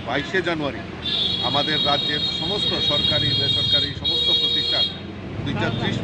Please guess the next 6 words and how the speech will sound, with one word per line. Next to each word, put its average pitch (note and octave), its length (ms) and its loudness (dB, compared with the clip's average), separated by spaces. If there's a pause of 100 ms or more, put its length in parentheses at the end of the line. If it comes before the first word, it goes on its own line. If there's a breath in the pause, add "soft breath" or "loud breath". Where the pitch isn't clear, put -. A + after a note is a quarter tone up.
(220)
মিনিট D3 200 -4 (100)
পর্যন্ত C#3+ 420 -2
বন্ধ C#3 360 -2
থাক-, D#3 420 -2
বন্ধ C3+ 180 -4
রাখার D3+ 320 -2